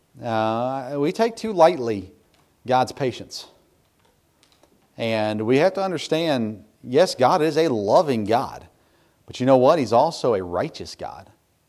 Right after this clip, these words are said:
which means he judges wrong. He hates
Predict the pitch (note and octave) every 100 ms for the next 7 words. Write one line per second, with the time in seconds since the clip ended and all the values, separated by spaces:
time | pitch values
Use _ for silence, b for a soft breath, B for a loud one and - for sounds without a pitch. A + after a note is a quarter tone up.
0 | _ - G#2 - A#2 - G#2+ F2+ A2 A#2+
1 | A#2+ G#2+ G2+ E2+ - D#2+ E2 - - _
2 | _ _ _ _ _ _ _ _ _ _
3 | _ _ _ G#2+ - - B2+ C3+ D#3+ -
4 | -